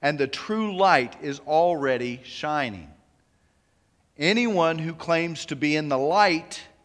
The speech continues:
but hates a brother or sister is still in the darkness. Anyone who loves their brother or sister or and sister lives in the light, and there is nothing in them to make them stumble.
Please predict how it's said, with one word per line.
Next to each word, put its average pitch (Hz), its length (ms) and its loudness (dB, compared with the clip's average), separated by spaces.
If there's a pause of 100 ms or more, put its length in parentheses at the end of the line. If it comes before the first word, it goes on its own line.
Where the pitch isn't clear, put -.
(300)
but 123 140 -2
hates 185 540 -4 (300)
a 127 100 0
brother 185 580 4
or 143 220 -2
sister 175 640 -4 (320)
is 135 180 -4
still 180 640 4
in 147 220 -8
the 151 80 -4
darkness. 131 840 0 (960)
Anyone 220 460 4
who 175 200 -2
loves 175 460 2
their 143 180 2
brother 127 500 0 (100)
or 127 180 -4
sister 160 540 -6 (460)
or 139 200 2
and 156 260 0
sister 151 440 -4
lives 170 520 8
in 156 200 -6
the 156 60 2
light, 165 480 2 (340)
and 139 160 -2
there 160 180 2
is 127 180 -2
nothing 202 520 0
in 175 260 -2
them 117 300 -6
to 127 160 -12
make 143 400 -4
them 123 240 -6
stumble. 113 680 -8